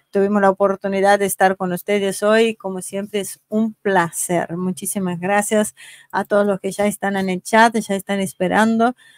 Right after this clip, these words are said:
No se asusten si YouTube no les avisó, porque generamos el enlace hace nomás quince minutos, así que no, no habrá dado tiempo. Esta vez no podamos echar la, la culpa a YouTube.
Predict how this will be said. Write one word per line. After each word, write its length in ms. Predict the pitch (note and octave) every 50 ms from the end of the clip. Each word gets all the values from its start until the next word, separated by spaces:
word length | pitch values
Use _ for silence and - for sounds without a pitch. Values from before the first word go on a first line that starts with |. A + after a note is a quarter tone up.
| _ _ _ -
No 160 | G#3 A3 A3+
se 120 | A3 -
asusten 540 | A3 G#3 - - B3+ B3+ - - A#3 A3 G3
si 420 | F3+ - - G#3+ G#3 G#3+ G#3 G#3 G3+
YouTube 360 | F#3+ G3 G3 A#3+ A#3 A3 G#3+
no 160 | G#3 G3+ G3+
les 180 | G3+ G#3 G3+ G#3
avisó, 560 | G3 F#3+ G3 F#3+ - B3 A#3+ B3+ B3+ B3 A3
porque 540 | - G3+ F#3 F3+ F#3+ - _ - F#3+ F#3+ F#3+
generamos 680 | D#3+ G3 G3 F#3+ F#3+ F#3+ F#3 G3 G3+ G#3 G3 F#3+ - -
el 100 | F#3+ F#3
enlace 560 | F#3 F#3+ F#3+ G3 G3+ G3 - - F#3+ F#3 F3+
hace 240 | F#3 F3+ - F#3 F3+
nomás 500 | F3+ F3+ F#3+ G3 G3 F#3 - - - _ _ _
quince 320 | - G#3 G#3 G3 - G#3
minutos, 540 | F3+ E3+ F3+ G3 G#3 G#3+ G#3 - G3+ F#3+ -
así 280 | F3+ E3+ - - F#3+ F#3
que 160 | - F3+ F3+
no, 240 | F3+ F3 F3 F#3 - _ - - - - _ -
no 200 | F#3+ G3 G3+ G#3
habrá 260 | G3+ G#3 G#3+ A3 A3
dado 280 | A3 A3 A3 A3 G3+
tiempo. 520 | F#3+ _ - A3+ G#3+ G3+ F#3+ F#3+ F3+ - F#3+
Esta 260 | G3 - - G#3 F#3+
vez 380 | F#3 G3+ G#3 G#3+ A3 - - G3+
no 280 | F#3+ F#3+ F#3+ G3 G3
podamos 560 | - G3+ F#3 F3+ F#3 F#3+ F#3+ F#3+ F#3 F#3 - -
echar 460 | F#3 F3 - - G3 F#3 G3 G3 - -
la, 460 | - F#3+ F#3 F3 F3+ F3+ F3+ - - -
la 160 | - F3+ F3+
culpa 460 | - - G#3+ G#3 G#3 G3 - G3 F#3+
a 80 | F#3 F#3+
YouTube. 480 | F#3 F#3 F#3+ - - C4 C#4 C#4 D4+